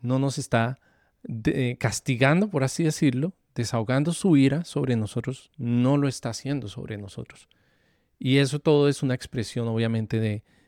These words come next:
de su amor. Ahora,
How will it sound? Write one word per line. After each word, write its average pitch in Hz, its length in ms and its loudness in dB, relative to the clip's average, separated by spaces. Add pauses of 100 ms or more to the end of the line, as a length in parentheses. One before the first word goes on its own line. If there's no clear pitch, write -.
(120)
de 113 260 0
su 113 240 -4
amor. 107 420 -2 (800)
Ahora, 113 380 2